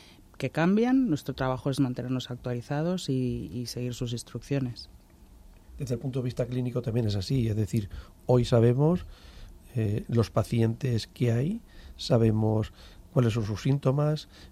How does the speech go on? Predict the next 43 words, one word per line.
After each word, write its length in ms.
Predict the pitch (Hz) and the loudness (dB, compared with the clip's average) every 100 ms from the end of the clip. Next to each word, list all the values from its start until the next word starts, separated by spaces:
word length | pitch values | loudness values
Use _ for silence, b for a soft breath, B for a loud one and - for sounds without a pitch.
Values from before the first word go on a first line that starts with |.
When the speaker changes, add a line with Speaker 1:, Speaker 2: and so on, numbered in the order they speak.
| - | -16
Speaker 2:
están 340 | 113 - 107 107 | -8 -2 -2 0
bien 500 | 113 110 110 110 110 | 2 2 0 -2 -2
las 140 | 95 | 0
tasas 240 | 120 113 | 0 0
de 80 | 113 | -2
frecuencia 580 | 104 110 113 110 113 113 | -2 0 0 0 0 2
de 100 | 113 | 2
la 100 | 113 | 2
fiebre, 400 | - 107 110 110 | 2 0 2 2
de 80 | 113 | 2
la 100 | 110 | 0
tos, 400 | - 110 110 - | 2 2 2 0
cuánto 300 | - 117 113 | -4 0 0
le 80 | 110 | 0
afecta 240 | 117 117 | -2 -2
el 60 | - | -2
tracto 200 | 117 127 | -2 -2
respiratorio 560 | 117 - 117 107 120 | -4 -2 0 0 -2
inferior, 480 | 117 127 117 107 107 B B | -2 -2 0 0 0 B B
al 160 | - 110 | -4 -4
superior, 680 | 117 120 123 117 113 110 113 B - | -4 -2 0 0 2 0 -4 B -8
etcétera, 420 | 131 120 107 101 | -6 -4 -2 -2
etcétera. 360 | 90 107 110 101 B - | -2 -4 -4 -8 B -2
Y 100 | 110 | 0
esto 220 | 107 110 | 0 0
es 80 | 104 | 0
gracias 280 | 104 - 117 | -2 -2 -2
a 40 | |
la 60 | 104 | 0
documentación 600 | 107 107 98 98 - 104 | 0 0 0 -2 -2 -2
científica. 640 | 117 95 98 113 - 107 B B B - | -4 -4 -6 -6 -6 -8 B B B -8
Y, 180 | 127 - - | -4 -4 -4
naturalmente, 520 | 107 - 104 101 117 | -2 0 0 0 0
el 80 | 123 | -2
conocimiento 540 | - 101 127 107 - | -4 -4 -2 -4 -4
puede 320 | - - 107 104 | -6 0 2 4
ir 80 | |
cambiando 560 | 110 123 135 139 147 160 B B B - | 4 2 2 2 2 0 B B B -10
y 180 | - 117 | -4 -2
la, 220 | 113 104 - - | 0 -2 -6 -6
la 120 | 110 | -4
acción 420 | - - 120 107 | -4 -4 0 0
sobre 400 | 104 107 104 107 | -2 -4 0 -2